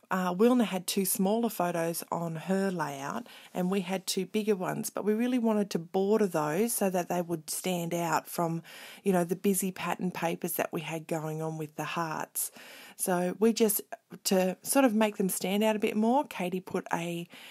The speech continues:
couple of borders on there, and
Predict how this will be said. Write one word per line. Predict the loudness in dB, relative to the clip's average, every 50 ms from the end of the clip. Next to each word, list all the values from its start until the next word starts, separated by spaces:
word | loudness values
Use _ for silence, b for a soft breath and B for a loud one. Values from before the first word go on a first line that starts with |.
| B B B
couple | -4 -4 -2 -2 0 0
of | 0 0 2
borders | 2 4 4 4 4 4 4 4 4
on | 2 2 2 2
there, | 2 2 0 0 -2 -4 -8 B B B B B B B
and | 0 0 2 2 2 2 2 2 2 0 -2 -4